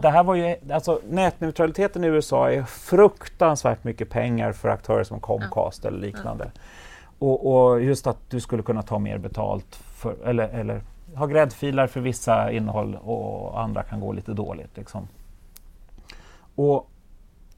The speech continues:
Speaker 1: att tro att inte någon skulle göra så här bara för att trolla Europa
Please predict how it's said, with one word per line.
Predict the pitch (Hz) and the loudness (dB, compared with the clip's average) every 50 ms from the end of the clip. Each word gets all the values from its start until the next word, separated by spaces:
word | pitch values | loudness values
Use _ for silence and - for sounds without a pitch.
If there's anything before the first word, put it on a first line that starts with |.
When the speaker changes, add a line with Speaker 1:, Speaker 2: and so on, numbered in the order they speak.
| - - - - - - - - - - - - - - - - - - - - - - - 135 127 - - - - - - - - - - - | -20 -20 -20 -20 -20 -20 -20 -20 -20 -20 -20 -20 -20 -20 -20 -20 -20 -20 -20 -20 -20 -16 -16 -16 -16 -16 -20 -20 -18 -18 -20 -20 -20 -18 -8 -2
Speaker 1:
att | - 180 175 - - - - | -2 -2 -2 -4 -12 -16 -8
tro | - 170 185 208 233 240 233 226 220 - | -2 2 4 4 4 4 4 2 0 -2
att | - 165 160 - | -4 -4 -6 -4
inte | 170 175 175 147 123 117 120 - - 139 135 | -4 -4 -2 -2 -2 -4 -6 -6 -6 -4 -4
någon | 131 131 120 117 113 110 | -2 -2 -2 -2 -2 -4
skulle | 107 - - 170 175 165 165 180 | -6 -8 -6 -4 -4 -2 -2 -2
göra | 196 208 185 147 135 139 | 0 2 2 2 2 0
så | - - | -2 -4
här | 127 123 117 | -4 -4 -4
bara | 120 135 131 - | -2 -2 -2 -2
för | 107 - 123 | -4 -6 -10
att | - | -12
trolla | - - - 131 127 123 123 127 | -10 -6 -4 -4 -2 -2 -2 -2
Europa | 143 147 165 202 254 - - - - - - - 127 | -2 0 -2 -4 -6 -8 -16 -16 -8 -6 -6 -6 -6